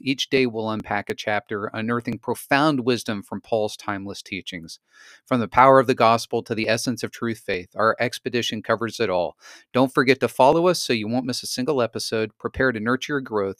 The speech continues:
renew your spirit, and deepen your understanding. Welcome back, friends.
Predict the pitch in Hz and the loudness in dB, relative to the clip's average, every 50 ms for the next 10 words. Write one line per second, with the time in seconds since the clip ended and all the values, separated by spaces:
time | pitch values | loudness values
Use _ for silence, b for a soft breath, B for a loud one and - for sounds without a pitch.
0 | _ _ 113 107 101 98 110 113 113 123 120 - - - - 95 90 90 87 82 | _ _ -8 -6 -4 -4 -4 -4 -4 -4 -6 -6 -8 -8 -8 -8 -6 -8 -8 -10
1 | _ - 98 90 - 117 107 104 - 90 85 82 82 85 87 85 87 85 82 80 | _ -16 -16 -10 -6 -6 -6 -6 -6 -8 -8 -8 -8 -8 -8 -8 -8 -8 -10 -12
2 | 80 - - 90 85 78 71 71 76 - _ _ _ _ _ _ _ _ _ _ | -12 -12 -12 -10 -12 -12 -14 -16 -20 -20 _ _ _ _ _ _ _ _ _ _
3 | _ _ _ b b b b b b b b b b - 170 202 - 196 165 156 | _ _ _ b b b b b b b b b b -16 -14 -14 -14 -10 -8 -6
4 | 131 107 - - - 143 156 190 214 220 208 - - | -6 -8 -8 -10 -10 -10 -10 -10 -12 -14 -14 -16 -18